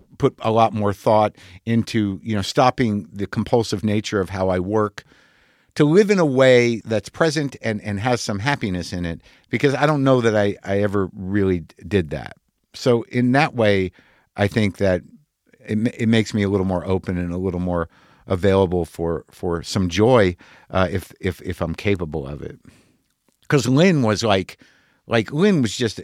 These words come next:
exuded a sort of positivity and joy and was so charismatic and so kind of, like, uh, all about, you know, just living and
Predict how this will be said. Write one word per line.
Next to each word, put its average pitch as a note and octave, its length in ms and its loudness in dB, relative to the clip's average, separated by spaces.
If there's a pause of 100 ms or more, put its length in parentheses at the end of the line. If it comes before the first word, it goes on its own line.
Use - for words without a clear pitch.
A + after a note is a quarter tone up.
exuded G2 1000 -2 (500)
a G2+ 100 -4
sort G#2+ 240 0
of F#2+ 180 -2
positivity G2 880 -4
and F2 240 -6
joy F2+ 560 -2
and F2 220 -6 (260)
was F#2+ 160 -4
so C3 220 0
charismatic F#2 1000 -2 (340)
and G2+ 200 -6
so G#2+ 440 0
kind F#2+ 300 -4
of, F2 160 -4
like, E2+ 380 -4 (680)
uh, F#3+ 100 -4 (100)
all A#2 240 6
about, G2+ 420 2 (100)
you G2 160 -4
know, F2+ 300 -4
just - 300 -8 (100)
living E2 800 -2 (100)
and E2 500 -6